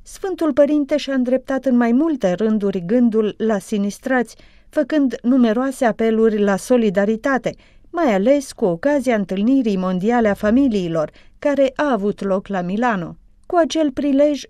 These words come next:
Benedict al șaisprezecelea s-a adresat direct persoanelor afectate de cutremur,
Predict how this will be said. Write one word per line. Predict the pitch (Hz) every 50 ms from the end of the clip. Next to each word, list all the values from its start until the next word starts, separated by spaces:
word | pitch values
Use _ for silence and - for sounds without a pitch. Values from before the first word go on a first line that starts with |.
| _ 226
Benedict | 226 285 294 247 233 196 202 185 - -
al | 165 - 165
șaisprezecelea | - - 285 277 262 - - - 269 262 247 220 254 247 - 254 240 233 226 226 -
s-a | 233 - - 269
adresat | 254 240 208 226 226 233 226 - 262 254 247 -
direct | 226 180 208 202 233 247 254 247 _ -
persoanelor | _ 151 127 - - - 226 202 196 185 175 175 175 175
afectate | 180 180 - 202 - _ - 226 226 - 214
de | 190 180
cutremur, | 175 - 220 214 - 262 269 254 220 196 156 -